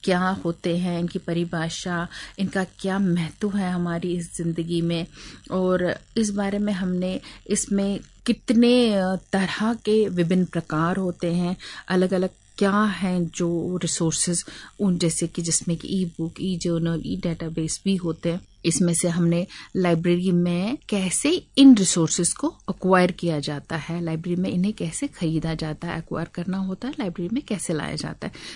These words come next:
जैसे कि physical किताबें हम acquisition है उसका, हम कैसे इसे acquire करते हैं, उसका एक अपना तरीका है,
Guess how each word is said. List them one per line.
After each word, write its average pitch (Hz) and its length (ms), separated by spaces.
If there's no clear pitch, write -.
जैसे 190 220
कि 214 120
physical 208 500
किताबें 190 480
हम 208 240
acquisition 196 600
है 190 200
उसका, 196 340
हम 196 100
कैसे 196 340
इसे 202 200
acquire 196 300
करते 202 320
हैं, 285 140
उसका - 300
एक 190 160
अपना 185 280
तरीका 190 440
है, 294 280